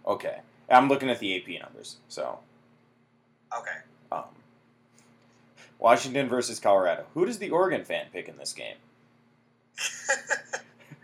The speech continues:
Speaker 2: You're, well, you're, you're obviously gonna root for Colorado, but do you think that Colorado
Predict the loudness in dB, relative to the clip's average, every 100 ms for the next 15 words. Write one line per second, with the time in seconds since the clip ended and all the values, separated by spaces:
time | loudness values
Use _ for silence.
0 | -20 -16 -16 -14 -4 0 0 -2 -4 -4
1 | -10 -20 _ _ _ _ _ -20 _ _
2 | _ _ -2 -2 0 2 2 0 -4 -10
3 | -10 -20 -20 -18 -14 -12 -10 -12 -12 -12
4 | -10 -12 -14 -16 -20 _ -20 -20 -16 -16
5 | -14 -14 -10 -10 -8 -10